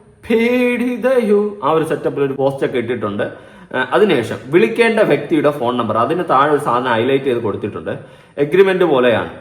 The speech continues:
ഈ പരിപാടി വിനോദ ആവശ്യങ്ങൾക്ക് മാത്രമുള്ളതാണ്. രജിസ്റ്റർ ചെയ്യുന്ന ആൾ അനന്തര ഫലങ്ങൾ ഉത്തരവാദികളായിരിക്കും. അതിലിട്ട് ചെയ്തിട്ട് വേണം ഈ സാധനം അപ്ലൈ ചെയ്യാൻ. അപ്പോ ഇന്നലത്തെ ആ മെഹന്തി കേസിൽ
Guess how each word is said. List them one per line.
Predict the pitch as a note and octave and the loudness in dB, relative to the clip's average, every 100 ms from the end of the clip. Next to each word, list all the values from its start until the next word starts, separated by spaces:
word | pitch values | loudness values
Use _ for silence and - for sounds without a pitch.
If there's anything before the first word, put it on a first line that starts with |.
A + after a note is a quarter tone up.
| - - - | -20 -20 -4
ഈ | G3 A3 | -4 4
പരിപാടി | G#3 F#3+ G3 G3 | 6 8 8 8
വിനോദ | F#3+ D#3+ F3 F#3 | 6 4 4 6
ആവശ്യങ്ങൾക്ക് | E3+ D3+ D3 - D#3+ D#3 D3+ D#3+ | 6 6 4 -4 -2 -2 -2 -4
മാത്രമുള്ളതാണ്. | C3+ B2 D3+ D#3+ D3+ B2 A#2 A2+ G2 A2+ | 0 0 0 -2 -2 0 0 0 -2 -2
രജിസ്റ്റർ | D3+ E3 G#3 | -2 -2 -2
ചെയ്യുന്ന | F3+ F3+ D#3+ E3 E3 E3+ - | -2 -2 -2 -2 -2 -4 -4
ആൾ | B2+ C#3 E3 - - | 4 4 4 0 -2
അനന്തര | C3+ E3+ F3 F#3 | 0 2 4 4
ഫലങ്ങൾ | F3+ C#3+ D3+ D#3 | 4 4 4 4
ഉത്തരവാദികളായിരിക്കും. | E3+ C3 - D#3+ C#3 C3+ C#3 C3 A#2 A2 G#2 G2+ - B2+ - - - | 0 -2 0 2 4 4 4 4 4 2 -2 -6 -4 -4 -4 -18 -8
അതിലിട്ട് | - D3 D#3 D#3+ D#3 A3 | 0 2 0 -2 -10 -4
ചെയ്തിട്ട് | F3 E3 F3 E3+ | 2 4 2 2
വേണം | D3+ C#3+ D#3 - | 0 0 -6 -6
ഈ | D3+ | -4
സാധനം | D3 C3+ C#3+ C#3+ | 2 2 2 0
അപ്ലൈ | C3+ - D3 C#3 | -6 -6 -2 -2
ചെയ്യാൻ. | A2 F#2+ - - - E3+ | -2 -8 -10 -20 -4 0
അപ്പോ | E3+ G3+ | 4 4
ഇന്നലത്തെ | F#3 G3 A3+ A3+ G3+ | 2 0 2 4 6
ആ | C#3 D3+ | 4 4
മെഹന്തി | D#3+ E3 F#3 G#3+ E3+ | 0 -2 -2 -2 0
കേസിൽ | D#3 D#3 A#2 A#2 | 0 0 -4 -6